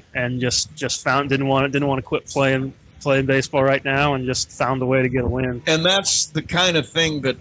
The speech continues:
Speaker 2: you know, I, watching it, you're thinking to yourself, you know, he's not sharp. He doesn't have a really good breaking pitch today that he's got confidence in.
Speaker 1: Right.
Speaker 2: He got to the fourth. He left the game. We're tied at one, and he gave up two hits.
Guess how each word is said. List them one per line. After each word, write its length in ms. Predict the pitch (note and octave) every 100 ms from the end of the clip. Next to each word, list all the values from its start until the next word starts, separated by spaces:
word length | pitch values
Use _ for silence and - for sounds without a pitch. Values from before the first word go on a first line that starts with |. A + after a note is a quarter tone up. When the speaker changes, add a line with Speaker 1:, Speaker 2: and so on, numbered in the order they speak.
| -
Speaker 2:
you 100 | C#3+
know, 220 | C3+ A#2+
I, 240 | A#2 A#2+ - C#2+ - F#2+ - - _ _ _ - _
watching 460 | D3+ D#3+ F#3 E3 C#3+
it, 120 | B2+
you're 120 | C3
thinking 340 | - E3 D#3 D3
to 60 |
yourself, 600 | C#3 C3 - C3+ B2+ A#2+ -
you 100 | C#3
know, 140 | B2+
he's 280 | B2+ C3+ D3
not 220 | D#3 D#3+
sharp. 460 | - C#3+ C3+ C3+ A#2
He 80 |
doesn't 320 | A#2 C3+ D3 B2
have 200 | C3 B2
a 60 |
really 340 | A2+ B2+ D3 D3+
good 240 | D3 C#3
breaking 380 | C3+ C3+ B2+ B2
pitch 320 | B2 B2 -
today 260 | B2 A#2+ B2+
that 140 | A#2+
he's 140 | A2
got 260 | G#2 B2 -
confidence 540 | B2+ C3 B2 A#2+ G#2+
in. 240 | A#2 A#2 A2+ -
Speaker 1:
Right. 300 | D3+ C3+ - - _ -
Speaker 2:
He 80 |
got 380 | D#3 G3 G3+ G3+
to 80 | F#3+
the 120 | D3+
fourth. 360 | C#3 F3 G#3 F3
He 120 | C#3+
left 280 | E3 F3+ -
the 80 | C3+
game. 560 | D3+ E3+ D#3+ D3 C3+ -
We're 140 | C#3+ C#3
tied 340 | F3 F3 E3+
at 120 | C#3
one, 260 | C#3 D3 C#3+ - _ -
and 100 | C3+
he 80 | A#2+
gave 240 | C3+ C3+
up 140 | A#2+
two 220 | - C#3 A#2+
hits. 520 | A#2+ G2 - -